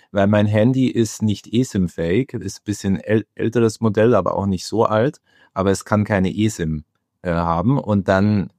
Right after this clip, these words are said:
funktioniert auch kein W P N-App, äh, V P N oder irgendwas. Und dann, ich mein, dann bist du, äh,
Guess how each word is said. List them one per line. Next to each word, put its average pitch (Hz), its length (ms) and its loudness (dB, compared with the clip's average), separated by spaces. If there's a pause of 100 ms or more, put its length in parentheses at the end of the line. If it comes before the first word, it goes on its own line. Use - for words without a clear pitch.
funktioniert 113 640 2
auch 101 200 0
kein 101 300 0
W 98 120 2
P - 200 0
N-App, 98 680 0
äh, 90 560 0
V 95 240 0
P 107 180 -2
N 95 260 0
oder 87 240 0
irgendwas. 95 720 -2 (400)
Und 104 380 0
dann, 101 340 2 (320)
ich 98 200 -8
mein, 92 280 2
dann 85 240 0
bist - 240 -4
du, 92 180 0
äh, 85 120 -6